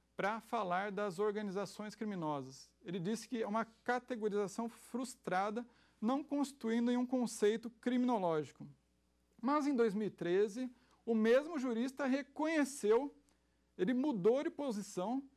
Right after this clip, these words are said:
dizendo que existe sim organização criminosa. Ele mudou agora de posição em dois mil e treze. Eugênio Raul Zaffaroni, um importantíssimo doutrinador que também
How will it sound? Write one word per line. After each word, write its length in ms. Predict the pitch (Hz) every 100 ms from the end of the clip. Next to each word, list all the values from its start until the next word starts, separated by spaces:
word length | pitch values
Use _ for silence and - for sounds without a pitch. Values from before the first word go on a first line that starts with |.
| _ _ -
dizendo 420 | 247 185 269 294
que 120 | 302
existe 360 | 302 247 302 -
sim 280 | 254 269 262
organização 540 | 208 208 196 202 -
criminosa. 440 | 208 196 180 170 214
Ele 60 |
mudou 380 | 254 285 208 240
agora 300 | 214 208 185
de 80 | 170
posição 480 | 202 196 190 208 220
em 80 |
dois 140 | 190 175
mil 100 | 190
e 40 |
treze. 440 | - 185 233 269 277 _ _ _
Eugênio 360 | 180 175 220 233
Raul 300 | 220 196 240
Zaffaroni, 640 | 226 - 175 175 240 240 180 - -
um 360 | 196 208 170 147 _ _ _ _ _
importantíssimo 800 | 175 220 214 220 220 - 247 262 226
doutrinador 720 | 226 214 226 196 165 220 233
que 120 | -
também 460 | 220 202 240 240